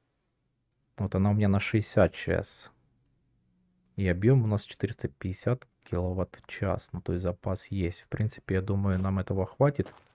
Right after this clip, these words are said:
На крайняк я наставлю вот таких вот блоков сюда еще. Вот так,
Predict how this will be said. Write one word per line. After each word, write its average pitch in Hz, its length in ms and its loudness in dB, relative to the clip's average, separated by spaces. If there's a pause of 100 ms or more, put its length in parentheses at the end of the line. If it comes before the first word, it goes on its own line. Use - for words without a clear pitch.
(380)
На 101 120 2
крайняк 101 480 4
я 90 60 4
наставлю 90 600 4
вот 92 180 -4
таких - 380 -4
вот 85 160 0
блоков 101 540 2
сюда 87 260 0
еще. 90 520 -2
Вот 92 120 -10
так, - 160 -2